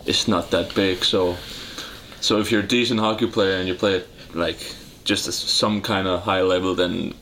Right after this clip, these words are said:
everybody knows everybody kinda. So, uh,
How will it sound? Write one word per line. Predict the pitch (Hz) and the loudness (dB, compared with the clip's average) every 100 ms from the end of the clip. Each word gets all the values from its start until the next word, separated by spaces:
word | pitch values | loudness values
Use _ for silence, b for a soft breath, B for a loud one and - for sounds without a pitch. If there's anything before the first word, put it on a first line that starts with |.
| - | -2
everybody | 90 90 90 85 | 0 2 0 0
knows | 87 90 90 - - - - - B B - | 0 0 0 -2 -4 -6 -10 -16 B B 0
everybody | 92 87 80 71 | 0 2 2 0
kinda. | - 87 82 76 B B B B B B - | -2 -4 -4 -6 B B B B B B -2
So, | 98 87 80 82 | 2 2 2 2
uh, | 78 82 | 2 0